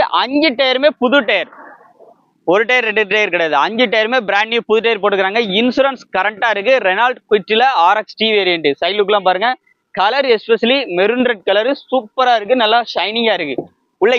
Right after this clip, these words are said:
இன்டீரியர் பாருங்க, இன்டீரியர் அதை விட தாறுமாறா இருக்கும். உள்ள இன்டீரியர் அந்த அளவுக்கு ஸ்டீரிங் முதற்கொண்டு உங்களுக்கு கவர்ஸ் எல்லாமே இது கொடுத்து,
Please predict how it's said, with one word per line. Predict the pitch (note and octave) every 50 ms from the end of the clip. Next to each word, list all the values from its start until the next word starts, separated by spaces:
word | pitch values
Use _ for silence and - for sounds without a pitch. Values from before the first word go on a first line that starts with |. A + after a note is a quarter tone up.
| A3+ A3+
இன்டீரியர் | G#3+ D4 D4 C#4+ C#4+ B3 G3+ E3+
பாருங்க, | F#3+ F3 F3 D#3+ D3 D#3
இன்டீரியர் | F3+ F#3+ C4 C4+ C4 C4+ C4 A#3+ - C3 D#3
அதை | E3+ G#3+ A#3+ A#3+
விட | B3 C4 C4 - - G#3
தாறுமாறா | G3+ G#3 G3+ G3 G#3 G#3 G3+ F#3
இருக்கும். | E3+ E3 D#3 D#3+
உள்ள | F#3 G#3 G3 F#3
இன்டீரியர் | E3+ A3 A3 A3+ A3+ G3 G#3+ F3
அந்த | F#3 G3+ G3+
அளவுக்கு | G3 G#3 A3 G#3+ B3 B3+ - - _ _ _ _ _ _ _ -
ஸ்டீரிங் | - - C4 C#4+ D4+ D4+ D4 C4+ B3
முதற்கொண்டு | B3 B3+ A#3+ B3+ B3+ C4+ B3+
உங்களுக்கு | B3 A#3 G#3+ G#3+ G#3 - F3+
கவர்ஸ் | F3+ G#3 A3 G#3+ A#3
எல்லாமே | A3 G#3+ G#3+ G#3+ G#3+
இது | G#3 F3+ G3+
கொடுத்து, | F#3+ F3+ G#3 A#3+